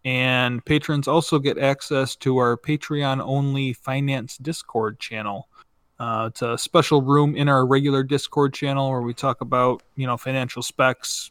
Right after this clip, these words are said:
answer questions about when to buy into cards, when to sell out of cards, that sort of thing. There's a link on our Patreon that'll, you know, drop you right into that finance room.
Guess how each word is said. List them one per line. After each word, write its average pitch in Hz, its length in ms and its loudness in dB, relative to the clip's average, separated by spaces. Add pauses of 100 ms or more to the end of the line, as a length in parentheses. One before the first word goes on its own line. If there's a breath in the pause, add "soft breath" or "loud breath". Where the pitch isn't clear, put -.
(120)
answer 135 260 -4
questions 135 580 0
about 123 240 2
when 127 220 0
to 120 80 -2
buy 127 180 4
into 131 400 0
cards, 131 420 2
when 135 140 -4
to 127 80 -2
sell 127 260 -2
out 127 120 0
of 120 80 -6
cards, 127 340 -4
that 120 140 -6
sort 127 240 -4
of 113 100 -8
thing. 123 300 -8 (560 soft breath)
There's 139 160 4
a 131 80 0
link 139 260 0
on 127 140 2
our 139 80 0
Patreon 131 600 -2
that'll, 120 400 -2 (160)
you 127 120 -8
know, 117 100 -4
drop 123 340 2
you 127 60 -2
right 123 240 0
into 120 220 -2
that 113 180 0
finance 120 500 -8
room. 123 280 -6